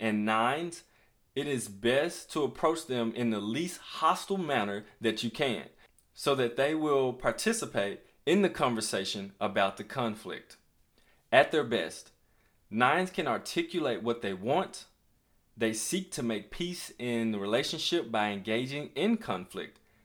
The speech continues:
They bring an amazing balance and peacefulness in relationships in a world that is hectic. They are warm, safe, insightful, and can love people in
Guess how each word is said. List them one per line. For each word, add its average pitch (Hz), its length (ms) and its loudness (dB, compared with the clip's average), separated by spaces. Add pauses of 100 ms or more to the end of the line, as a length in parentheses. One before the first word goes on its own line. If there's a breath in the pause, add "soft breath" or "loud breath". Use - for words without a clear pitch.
(140 soft breath)
They 123 160 4
bring 139 260 0
an 120 80 2
amazing 139 680 0
balance 117 460 2 (300 soft breath)
and 160 260 2
peacefulness 117 640 0
in 120 180 -4
relationships 120 760 -2 (340 soft breath)
in 120 160 0
a 107 80 0
world 117 640 0
that 110 140 2
is 107 140 -8
hectic. - 560 -6 (560 soft breath)
They 123 180 2
are 104 140 4
warm, 151 680 2
safe, - 680 -2
insightful, 139 720 -2 (280 loud breath)
and 131 160 -2
can 101 340 -4
love 156 340 4
people 165 520 -4
in 107 240 -6